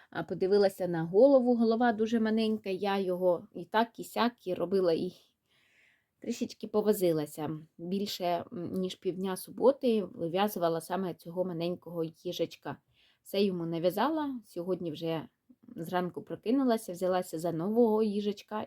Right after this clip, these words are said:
і, а, вирішила цього скоренько оформити, щоб дівчатам показати, показати свої результати.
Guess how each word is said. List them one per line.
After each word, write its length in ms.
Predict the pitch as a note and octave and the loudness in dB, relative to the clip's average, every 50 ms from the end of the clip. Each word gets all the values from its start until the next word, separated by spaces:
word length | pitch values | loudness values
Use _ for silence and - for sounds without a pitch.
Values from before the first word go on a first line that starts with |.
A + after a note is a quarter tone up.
| - _ | -10 _
і, 360 | F3 E3+ F3 F#3 G3 G#3 A#3+ - _ - _ _ _ _ _ _ _ _ _ _ _ _ _ _ - | -8 -6 -4 -2 -2 -2 -4 -6 _ -20 _ _ _ _ _ _ _ _ _ _ _ _ _ _ -10
а, 100 | - F3+ | -8 -4
вирішила 460 | F3+ G3 G3 G#3+ G#3 - - F3 F3+ | -4 -2 -2 -2 -4 -2 0 0 0
цього 300 | F3+ - F3 F3+ F#3 F#3+ | 0 -2 -6 -6 -6 -6
скоренько 500 | - - - F3+ F#3+ G3 G3 F3+ - E3+ | -6 -6 -4 -2 0 -2 -2 -2 -2 -4
оформити, 520 | E3+ - - G#3 A3+ B3 A#3 A3 - G#3+ | -4 -2 -2 -2 0 2 0 0 -2 -6
щоб 280 | G#3 - - F#3+ - - | -8 -6 -8 -8 -8 -8
дівчатам 520 | - F#3 F3+ - A3+ G#3+ G3 - F#3+ F3+ | -12 -14 -6 -2 0 0 0 -2 -6 -8
показати, 720 | E3 F3 D#3+ - E3+ F3 F#3 F#3 G3 G#3 - G#3 G3+ G3 - _ | -8 -8 -8 -8 -6 -2 0 0 0 0 -2 -8 -10 -10 -8 _
показати 500 | - E3 - - D#3+ E3+ E3+ E3+ - E3 | -10 -10 -8 -6 -4 -2 -4 -4 -4 -10
свої 340 | - - - D#3+ D#3+ E3+ E3+ | -18 -10 -10 -8 -4 -4 -4
результати. 680 | E3 E3 D#3+ - D#3+ D#3 - - D#3 D3 - _ - | -4 -4 -4 -6 -6 -6 -6 -8 -10 -10 -10 _ -20